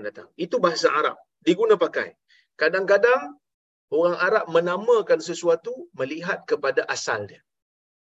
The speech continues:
Melihat kepada zaman dulu dia kata apa. Contohnya, macam orang sembang dengan kita.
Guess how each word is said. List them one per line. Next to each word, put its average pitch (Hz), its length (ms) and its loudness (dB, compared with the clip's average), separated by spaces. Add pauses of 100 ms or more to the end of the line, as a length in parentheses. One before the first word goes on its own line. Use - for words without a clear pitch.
(140)
Melihat 160 360 -2 (100)
kepada 139 360 0 (580)
zaman 147 280 2 (100)
dulu 156 200 -4 (100)
dia 123 180 2
kata 107 160 -6 (100)
apa. 110 140 -16 (180)
Contohnya, 139 440 0 (220)
macam 123 180 -2
orang 127 160 -4
sembang 135 280 -6
dengan 127 200 -6
kita. 131 160 -6